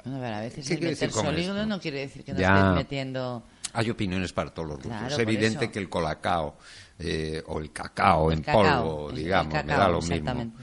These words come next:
Speaker 2: Eh, decimos la marca comercial porque ya
Speaker 1: Porque
Speaker 2: forma
Speaker 1: es,
Speaker 2: parte de la
Speaker 1: sí,
Speaker 2: cultura española,
Speaker 1: exacto,
Speaker 2: ¿no?
Speaker 1: el cola-, el, sí.
Speaker 2: <laughs> Es un
Speaker 1: Pero bueno,
Speaker 2: poco
Speaker 1: es
Speaker 2: así,
Speaker 1: el
Speaker 2: ¿no?
Speaker 1: cacao, porque hay,
Speaker 2: Bien.
Speaker 1: hay
Speaker 2: Pues,
Speaker 1: diferentes.
Speaker 2: hombre, e-, es,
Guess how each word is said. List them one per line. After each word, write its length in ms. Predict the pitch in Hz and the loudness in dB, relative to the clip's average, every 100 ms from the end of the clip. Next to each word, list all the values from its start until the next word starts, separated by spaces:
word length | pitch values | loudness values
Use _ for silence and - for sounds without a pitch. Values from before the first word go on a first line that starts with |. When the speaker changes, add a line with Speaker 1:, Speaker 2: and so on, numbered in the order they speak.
| 117 - - _ | -20 -20 -20 _
Speaker 2:
Eh, 460 | 82 82 82 82 80 | -6 -4 -4 -6 -8
decimos 640 | 80 87 76 80 82 101 | -12 -10 -8 -6 -2 0
la 140 | 90 87 | 2 0
marca 300 | 87 78 87 | -2 -4 -6
comercial 420 | 85 80 76 95 | -6 -8 -4 -6
porque 300 | - 80 87 | -6 -10 -6
ya 220 | 85 87 | -2 -2
Speaker 1:
Porque 180 | 90 - | -2 0
Speaker 2:
forma 260 | 120 127 123 | 2 2 2
Speaker 1:
es, 60 | - | 6
Speaker 2:
parte 320 | 131 127 139 | 8 8 6
de 60 | |
la 80 | 120 | 4
Speaker 1:
sí, 100 | 107 | 6
Speaker 2:
cultura 380 | 110 104 131 131 | 4 4 4 6
española, 520 | 127 - 95 104 107 | 4 4 4 4 4
Speaker 1:
exacto, 340 | 90 87 175 - | 6 6 4 4
Speaker 2:
¿no? 60 | |
Speaker 1:
el 60 | 151 | 6
cola-, 280 | - 156 151 | 6 6 6
el, 180 | 147 143 | 4 4
sí. 180 | - 165 | 4 6
Speaker 2:
<laughs> 320 | 170 147 - | 6 4 2
Es 200 | 135 - | 0 2
un 40 | |
Speaker 1:
Pero 120 | 160 | 4
bueno, 180 | 180 175 | 4 4
Speaker 2:
poco 120 | 156 | 4
Speaker 1:
es 40 | 185 | 4
Speaker 2:
así, 80 | 180 | 4
Speaker 1:
el 180 | 165 156 | 4 4
Speaker 2:
¿no? 60 | |
Speaker 1:
cacao, 340 | - 143 151 135 | 2 2 2 2
porque 260 | 123 - 120 | -2 -6 -6
hay, 420 | 120 120 120 117 - | -6 -8 -12 -14 -2
Speaker 2:
Bien. 400 | 90 82 76 - - | 2 2 0 -4 -8
Speaker 1:
hay 160 | 131 131 | -6 -6
Speaker 2:
Pues, 120 | 127 | -8
Speaker 1:
diferentes. 540 | - 104 101 98 101 | -2 2 4 4 2
Speaker 2:
hombre, 300 | 123 107 95 - | 0 0 0 -2
e-, 420 | 101 135 - 143 | -6 -6 -2 -2
es, 260 | 135 - | -2 -4